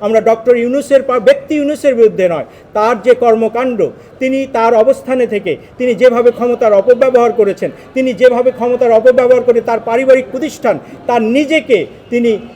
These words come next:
অর্থ বিত্তে লাভবান করেছেন, সেগুলো দালিলিক প্রমাণসহ এসেছি।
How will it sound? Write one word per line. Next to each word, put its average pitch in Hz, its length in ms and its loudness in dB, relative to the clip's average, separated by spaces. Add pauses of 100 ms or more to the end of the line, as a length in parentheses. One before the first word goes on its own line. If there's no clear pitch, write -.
(480)
অর্থ - 440 -2 (380)
বিত্তে 233 520 2 (180)
লাভবান 277 420 4
করেছেন, 202 420 -2 (200)
সেগুলো 233 380 2
দালিলিক 208 500 0
প্রমাণসহ 220 440 -2
এসেছি। 247 540 2